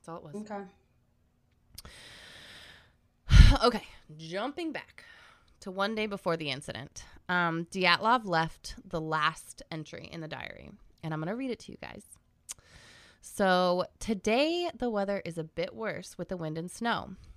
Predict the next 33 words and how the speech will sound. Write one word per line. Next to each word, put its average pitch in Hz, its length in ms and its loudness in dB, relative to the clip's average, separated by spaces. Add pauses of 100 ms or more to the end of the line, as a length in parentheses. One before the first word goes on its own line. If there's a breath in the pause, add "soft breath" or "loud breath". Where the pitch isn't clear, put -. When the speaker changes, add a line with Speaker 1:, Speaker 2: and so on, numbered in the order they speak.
(180)
Speaker 1:
Until 269 360 0
now, 180 300 0
we 190 100 -4
walked 160 300 -4
along 160 340 -4
a 165 60 -6
Mansai 160 400 -6
trail, - 320 -6
which 170 200 -6
was 185 200 -6
crossed 160 420 -2
by 240 220 -2 (220)
a 190 80 0
deer 262 260 0
hunter 175 320 -4
not 160 240 -4
long 151 160 -6
ago. 180 360 -4 (600 loud breath)
The 208 80 0
hunter 180 240 0
didn't 196 240 -4
follow 202 220 2
the 180 100 0
beaten 190 340 -6
trail, 156 400 -4
and 175 120 -4
we 175 80 -2
are 170 80 -2
now 185 180 0
following 180 520 -4
in 160 100 -6
his 160 140 -6
steps. - 520 -10